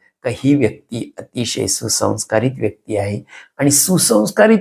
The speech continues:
व्यक्ती असल्यामुळे मी तुम्हाला पाणी दिलेलं आहे. त्यांचे जे बोलणे होते, ते तिरस्काराला पात्र होते,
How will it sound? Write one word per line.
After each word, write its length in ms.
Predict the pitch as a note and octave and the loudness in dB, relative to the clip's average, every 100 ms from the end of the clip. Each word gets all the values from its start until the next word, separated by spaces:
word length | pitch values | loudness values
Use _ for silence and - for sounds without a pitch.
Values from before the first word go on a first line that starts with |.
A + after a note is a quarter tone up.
| F#3 | 2
व्यक्ती 360 | D#3 - - - | -2 -4 -18 -10
असल्यामुळे 520 | - C3 A#2+ A2+ A2 | -8 -4 -4 -4 -6
मी 140 | G#2 | -6
तुम्हाला 360 | F#2+ G2 G2 F#2 | -12 -14 -12 -12
पाणी 340 | - F2+ F2+ | -10 -10 -8
दिलेलं 400 | F2 F2+ F#2 F#2 - | -8 -6 -4 -4 -4
आहे. 360 | - A#2 D3+ - - - _ - | 0 2 2 0 -12 -20 _ 0
त्यांचे 440 | D3 F#3+ C4 C4+ | 2 4 6 6
जे 120 | C4 | 6
बोलणे 420 | G#3 F3+ E3 D3+ | 4 4 0 -2
होते, 420 | C3 A#2 - G2 _ | -4 -6 -10 -16 _
ते 200 | A#2 - _ | -16 -16 _
तिरस्काराला 680 | A#2+ C#3+ C#3+ - B2+ B2+ B2 | -4 -2 -2 0 0 2 -2
पात्र 420 | A#2 G#2 F#2 G2+ | -6 -10 -10 -8
होते, 460 | G2 G2 A2 B2 | -8 -6 -6 -6